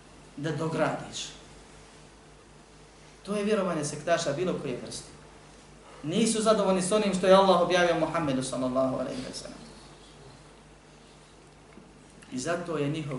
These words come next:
put ka vatri. Kad kaže poslanik sallallahu alejhi ve selleme, „Svi su u vatri osim jedne”, to znači da ona jedna svojim vjerovanjem ide ka džennetu. Ali svojim lošim djelovanjem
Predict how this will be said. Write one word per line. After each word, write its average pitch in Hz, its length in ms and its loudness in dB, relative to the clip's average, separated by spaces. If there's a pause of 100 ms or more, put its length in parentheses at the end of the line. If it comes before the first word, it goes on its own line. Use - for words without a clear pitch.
(120)
put 143 220 -10
ka 127 60 -10
vatri. 120 340 -12 (920)
Kad 143 180 -12
kaže 180 220 0 (100)
poslanik 147 400 -4
sallallahu 139 580 -2
alejhi 139 260 -2
ve 131 100 -4
selleme, 131 420 0 (1500)
„Svi 160 320 -6
su 131 280 -6 (320)
u 151 80 -6
vatri 131 420 0 (680)
osim 139 360 -4
jedne”, 139 400 -2 (400)
to 135 80 -10
znači 151 360 -4
da 139 320 0
ona 151 160 0
jedna 147 340 0
svojim 143 360 -4
vjerovanjem 147 540 0
ide 139 260 -4
ka 123 120 -4
džennetu. - 420 -6 (600)
Ali 135 160 -2
svojim 180 440 0
lošim 151 380 0
djelovanjem 151 640 0